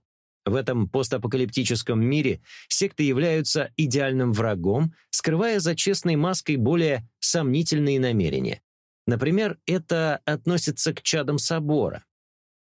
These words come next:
Если их харизматичный лидер Морфеус вступил в союз с Создателем по своей воле, то его подчиненные, похоже, не всегда знали о тайных планах местного Макиавелли.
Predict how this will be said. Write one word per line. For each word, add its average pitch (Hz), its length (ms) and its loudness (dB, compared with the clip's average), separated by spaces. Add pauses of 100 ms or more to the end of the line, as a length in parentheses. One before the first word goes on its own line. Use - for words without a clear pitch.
(160)
Если 131 380 0
их 120 120 -2
харизматичный 127 760 0
лидер 123 460 0
Морфеус 131 800 0
вступил 135 460 -2
в - 60 -4
союз 127 360 0
с - 80 -2
Создателем 98 720 0
по 101 80 -2
своей 127 400 0
воле, 180 440 -2 (240)
то 143 100 0
его 190 220 2
подчиненные, 165 760 0
похоже, 147 640 0 (220)
не 196 100 0
всегда 185 400 0
знали 147 440 0
о 65 100 -4
тайных 92 420 -2
планах 127 420 -2 (220)
местного 123 720 0
Макиавелли. 107 880 -2